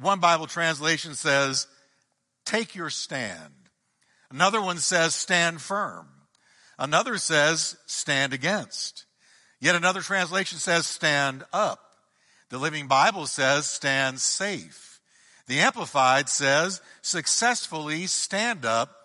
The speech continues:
against." But whatever Bible you read, whatever translation or paraphrase, we're told that the Christian's posture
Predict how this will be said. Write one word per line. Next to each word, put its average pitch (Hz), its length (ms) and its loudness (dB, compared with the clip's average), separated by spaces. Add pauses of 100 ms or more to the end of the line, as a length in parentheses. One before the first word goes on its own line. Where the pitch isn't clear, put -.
(220)
against." 151 840 -6 (680)
But 131 100 -8
whatever 185 280 2
Bible 180 300 4
you 131 140 -4
read, 160 240 -2
whatever 135 240 -4
translation 135 640 -6
or 123 40 -10
paraphrase, 123 840 -4 (480)
we're 160 140 -4
told 156 320 -2
that 143 120 -4
the 131 60 -16
Christian's 143 760 -6
posture 131 1000 0